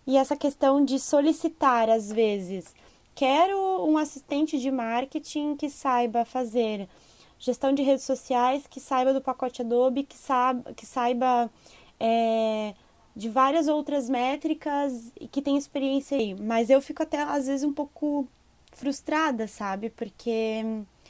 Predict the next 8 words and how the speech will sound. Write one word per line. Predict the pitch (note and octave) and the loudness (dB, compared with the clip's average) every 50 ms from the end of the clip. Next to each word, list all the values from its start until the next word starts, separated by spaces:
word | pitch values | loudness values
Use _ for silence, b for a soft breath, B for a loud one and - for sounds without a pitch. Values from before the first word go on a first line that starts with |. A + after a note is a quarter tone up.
| b b b b b b b b b b b b b b b b b b b b _ - | b b b b b b b b b b b b b b b b b b b b _ -4
é, | B3+ B3 B3 A#3+ A#3+ A#3+ A#3 A3+ A3+ A3 G#3+ G#3 - _ _ | 0 0 2 2 2 0 0 -2 -2 -4 -6 -10 -16 _ _
claro, | - - G#4+ G4 B3+ | -8 -4 -2 2 4
é | A#3+ B3 | 4 4
deles, | A#3 A#3 C#4 D4+ F4+ A4+ A4 G4+ D4+ C4 | 4 4 2 2 2 0 0 0 2 2
né? | C4 B3 C#4 C#4 | 2 2 2 2
Eles | B3 C4 A#3+ | 2 0 0
não | C4 C4 D4 | 0 0 0
sabem. | C#4+ - - C4 C#4 E4 F4 F#4 F4 E4 D#4 C#4+ | -2 -2 0 0 2 2 2 4 4 4 4 2